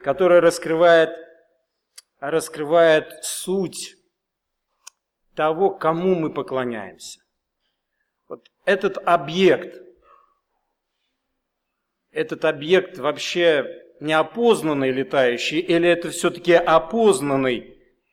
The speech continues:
и нет другого объекта, который желательно бы знать, и желательно бы от него иметь восторг? Друзья мои,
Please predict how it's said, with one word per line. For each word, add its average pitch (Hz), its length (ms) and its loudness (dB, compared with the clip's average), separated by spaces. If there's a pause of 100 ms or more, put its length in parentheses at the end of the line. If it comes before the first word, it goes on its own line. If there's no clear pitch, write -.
(140)
и 165 120 -2
нет 190 240 4
другого 156 420 6
объекта, 160 560 2
который 160 380 0
желательно 160 680 0
бы 151 200 -2
знать, 175 580 -2 (460)
и 147 80 -8
желательно 170 600 -2
бы 165 480 -2
от 160 260 -2
него 165 540 4
иметь 160 300 0
восторг? 156 720 0 (1800)
Друзья 160 320 0
мои, 151 180 0